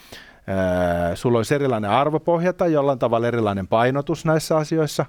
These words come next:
Sä et voi sanoa, että onhan Suomessa paljon rasismiakin, mutta se on se mutta, joka on se virhe, <laughs> joka paljastaa, että sä oot pelkoalueella. Ja pelkohan on järjen vastakohta länsimaalaisajattelussa. Sä reagoit silloin kuin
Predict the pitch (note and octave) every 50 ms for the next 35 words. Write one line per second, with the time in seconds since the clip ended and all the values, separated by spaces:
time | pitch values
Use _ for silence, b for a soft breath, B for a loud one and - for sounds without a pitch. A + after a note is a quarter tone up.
0 | - _ - - C3+ A#2+ - D#3 D3 - - F3 E3 E3 C#3+ B2 A#2 - D3 C3+
1 | B2 A#2 A#2+ A2+ - D3 C#3 C#3 - - C#3 - D3+ D#3 D#3 D3+ F3 F3+ E3 D#3
2 | B2+ - - G#2+ G2+ F#2 - - C#3+ B2 G#2 F#2+ - - C#3 C3+ B2+ - - _
3 | - F#2 F#2+ - b b b b - E3 D#3 D3 E3 E3+ G3 G3+ G3 - - D#3
4 | D3 C#3+ B2+ - C#3+ C3 B2+ C3+ C3 D3+ D#3+ D3+ C#3 B2+ B2 - - - - -
5 | - - - C3 - E3 E3 D#3+ C#3 - - - B2+ A#2 B2 C3+ A#2 - - D3+
6 | C3 - - - F3 E3+ D#3 - - G#2+ G2+ G2+ G#2 G2 F#2 F2 E2 D#2 D#2 D2
7 | C#2+ - B B B B B B B B B B B B - G#2 G#2 A#2 A#2 A#2
8 | - - - - E3+ F#3+ G3 F#3 - E3 B2+ C3 B2 B2 A#2+ B2 A#2+ A#2+ C3 C#3+
9 | D3 C#3 B2 A2+ G#2 G2+ A2+ A#2 - - - F2+ - - E2 D#2+ - - E2+ D#2+
10 | - _ - - - D2+ F#2 G2+ F#2+ F#2+ D#2+ E2 D2+ D#2+ - - F#2+ F#2+ F2+ _
11 | - - D#2 - - - - - - - A#2+ A2+ C3+ D3+ D#3+ D3+ B2+ A2 G#2+ -
12 | - C#3 C3+ A#2+ A2+ G#2+ G#2 - - G2+ G2+ G2